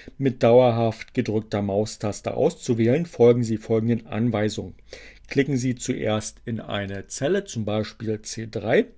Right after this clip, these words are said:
Drücken Sie die linke Maustaste und halten Sie diese gedrückt. Bewegen Sie nun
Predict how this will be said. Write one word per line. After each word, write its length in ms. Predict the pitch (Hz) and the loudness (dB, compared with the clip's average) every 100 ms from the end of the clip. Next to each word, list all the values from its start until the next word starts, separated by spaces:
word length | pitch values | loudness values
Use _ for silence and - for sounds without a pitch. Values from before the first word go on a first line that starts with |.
| - - - - - - | -20 -20 -20 -20 -20 -4
Drücken 280 | 139 143 139 | -2 0 0
Sie 180 | 135 | -2
die 240 | 123 127 123 | 0 2 4
linke 560 | 113 110 117 - 107 | 4 4 0 0 -4
Maustaste 760 | 98 92 107 208 - - 131 139 | -2 -4 0 -2 -2 -6 -4 -2
und 220 | 120 - | -2 -2
halten 360 | 110 117 123 117 | -2 0 0 -2
Sie 340 | 110 117 110 - - - - - | 0 -2 -2 -10 -20 -20 -20 -20
diese 540 | 117 120 113 113 107 95 - | -8 -4 0 0 -2 -6 -16
gedrückt. 760 | 107 113 107 113 233 - - - - - - | -6 -4 -2 2 2 2 -18 -20 -20 -14 0
Bewegen 360 | 131 147 151 | 4 4 2
Sie 160 | 127 135 | 2 2
nun 420 | 131 156 208 302 | 4 4 4 2